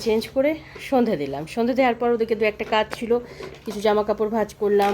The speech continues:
বাসন কুসনগুলো সব ঠিকঠাক করে রাখলাম। আর তুলতুল সেই তখন থেকে এই স্লাইডারটা নিয়ে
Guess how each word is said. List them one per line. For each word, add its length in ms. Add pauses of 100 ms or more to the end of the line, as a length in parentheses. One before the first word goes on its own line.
বাসন 240
কুসনগুলো 460
সব 140
ঠিকঠাক 400
করে 140 (100)
রাখলাম। 320 (1900)
আর 160
তুলতুল 340
সেই 120 (100)
তখন 220 (120)
থেকে 220 (520)
এই 120
স্লাইডারটা 500
নিয়ে 120